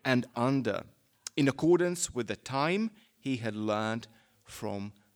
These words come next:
the Magi. Now, it's worth knowing a couple of facts about Herod. At the time of the first Christmas, Israel was part of the vast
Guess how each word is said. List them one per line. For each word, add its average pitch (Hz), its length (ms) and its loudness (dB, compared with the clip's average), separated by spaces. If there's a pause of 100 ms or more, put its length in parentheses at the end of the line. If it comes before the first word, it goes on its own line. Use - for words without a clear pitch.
(100)
the 107 180 -6
Magi. 92 760 -8 (1300)
Now, 220 220 12
it's - 240 4
worth 269 460 10
knowing 170 580 8 (100)
a 160 200 4
couple 233 400 0
of 156 80 0
facts - 760 0
about 180 600 4 (120)
Herod. 104 480 -4
At 147 160 0
the 135 120 4
time 208 480 4
of 147 240 4
the 127 100 2
first 123 580 4
Christmas, 185 840 2 (1700)
Israel 190 560 6
was 127 180 0
part 160 440 2
of 123 220 -4
the 117 80 -4
vast 135 720 2